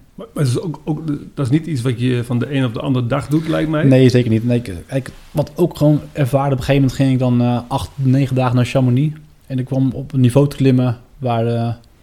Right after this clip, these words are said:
Speaker 2: alle factoren goed moeten zijn. Kijk, als je op een laag niveau klimt, dan kan je wel een keer met, eh, warme s-, warme temperatuur dat sneeuw smelt, is niet heel erg. Of als je een keer een, eh, stukje rots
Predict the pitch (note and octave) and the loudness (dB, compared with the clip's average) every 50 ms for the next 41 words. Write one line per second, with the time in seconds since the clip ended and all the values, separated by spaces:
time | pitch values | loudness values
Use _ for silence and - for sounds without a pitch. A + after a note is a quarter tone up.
0 | - - - C#3+ B2+ - - B2 - - B2+ C3 B2 - - C3+ B2 A#2+ A#2 A2 | -10 -4 -2 -2 0 0 -2 -2 -2 -2 0 0 0 2 2 2 2 4 2 0
1 | A#2 G#2 G2+ G2 F#2+ F#2+ G2 G2 - _ - _ _ - _ _ - - A2+ A#2 | 0 -2 -2 -2 -4 -4 -6 -6 -10 _ -20 _ _ -20 _ _ -12 -8 -6 -6
2 | A2 - C3 B2+ B2 A#2+ A#2+ A#2+ A#2+ A#2+ A#2+ A#2+ B2 C3 C3+ C#3 C3+ - C3 A2+ | -4 -4 -4 -2 -2 0 0 0 0 0 0 0 0 0 0 -2 0 0 2 2
3 | C#3+ D#3 D3+ - D3 D3+ E3 D#3+ - - - - - - - - _ - - - | 2 2 2 0 0 0 0 -2 -6 -10 -16 -20 -20 -20 -20 -20 _ -20 -20 -20
4 | - - - B2+ - B2 A#2+ A#2 A2+ A2 A2 G#2+ - A#2+ A2 G#2+ G#2+ G#2+ G#2+ - | -18 -10 -8 -4 0 2 2 4 4 4 2 2 0 0 0 2 0 0 -2 -4
5 | - A2 G#2+ G#2+ A2 G#2+ - - - _ _ - _ - - - - - - - | -6 -6 -4 -4 -6 -8 -10 -14 -20 _ _ -20 _ -20 -20 -20 -20 -20 -20 -20
6 | _ _ _ - - B2 A2+ A2+ A2+ A2 A2 A2 - - - A#2+ G#2 F#2+ B2+ B2+ | _ _ _ -10 -6 0 2 2 4 4 2 0 0 -2 -4 -4 -4 -4 -6 -2
7 | A2+ A#2 A2+ A2+ A2 G#2+ - A2+ G#2 - B2+ A#2 A#2 A2 A2 G#2+ - - B2 A2+ | 0 0 0 0 0 0 0 0 0 0 0 0 0 0 -2 -4 -4 -2 -2 -2
8 | G#2+ - A2+ A2+ A2 A2 - - A2+ - A2 G#2 G#2 G#2+ G#2 G2+ G2+ G2+ - - | -2 -2 -4 -4 -4 -6 -6 -6 -2 0 2 2 2 2 0 -2 -4 -6 -10 -14
9 | - - _ _ _ _ _ - B2 A#2 - A#2 A2 - - A#2 - A#2 A2+ A2 | -20 -20 _ _ _ _ _ -10 -10 -6 -4 -4 -4 -4 -6 -6 -2 -2 0 0
10 | G#2+ G#2+ G#2+ G#2 G#2 G#2 G#2 G#2 G#2 G#2+ G#2+ G#2 - - - - - - - - | 0 0 0 0 0 0 0 0 -2 -2 -4 -4 -8 -14 -20 -20 -20 -20 -20 -20
11 | - - - - - A#2 A2+ - A#2 A2+ A2+ A2+ - - - | -20 -20 -16 -10 -8 -6 -2 -2 0 0 0 -2 -4 -8 -12